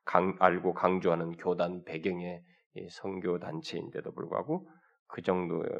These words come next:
그걸 볼 때 이게 바로 현대의 추세이고,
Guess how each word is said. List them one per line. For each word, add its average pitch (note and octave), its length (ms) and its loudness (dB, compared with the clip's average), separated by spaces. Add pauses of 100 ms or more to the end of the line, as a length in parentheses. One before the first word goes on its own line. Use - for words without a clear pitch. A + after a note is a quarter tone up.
(200)
그걸 F2 480 0
볼 E2+ 200 -6
때 A2+ 360 0 (360)
이게 F3+ 380 -6
바로 C3+ 220 -6
현대의 F#3+ 580 0
추세이고, - 1000 -2